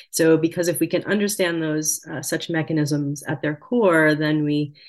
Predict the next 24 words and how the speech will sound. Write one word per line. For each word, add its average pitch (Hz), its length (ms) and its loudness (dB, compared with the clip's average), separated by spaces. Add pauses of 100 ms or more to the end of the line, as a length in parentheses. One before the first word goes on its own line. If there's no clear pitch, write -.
(200)
you 156 100 -10
know, 127 40 -8
have 143 240 -2
the 151 80 -6
capability 147 440 0
to 143 100 -2
leap 151 320 -2 (380)
above 147 280 0
and 151 140 4
beyond, 151 520 4
you - 220 -2
know, 156 200 -6
what 151 320 -6 (200)
the, 139 180 -4
the 151 120 -2
current 165 260 0
understanding. 147 760 -4
So 165 440 4 (340)
just 220 200 2
as 208 140 2
we'd 196 140 4
like 185 220 0
to 180 120 -4
learn 175 480 0